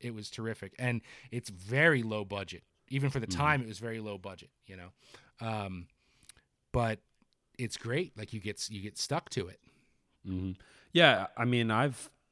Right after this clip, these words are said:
Speaker 2: I, I cannot tell you how many people,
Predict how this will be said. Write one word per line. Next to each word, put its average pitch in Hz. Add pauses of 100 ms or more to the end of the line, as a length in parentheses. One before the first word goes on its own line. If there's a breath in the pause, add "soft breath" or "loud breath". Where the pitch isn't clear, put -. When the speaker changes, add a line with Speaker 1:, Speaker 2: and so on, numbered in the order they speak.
(300)
Speaker 2:
I, 104
I 110
cannot 107
tell 98
you 87
how 95
many 92
people, 82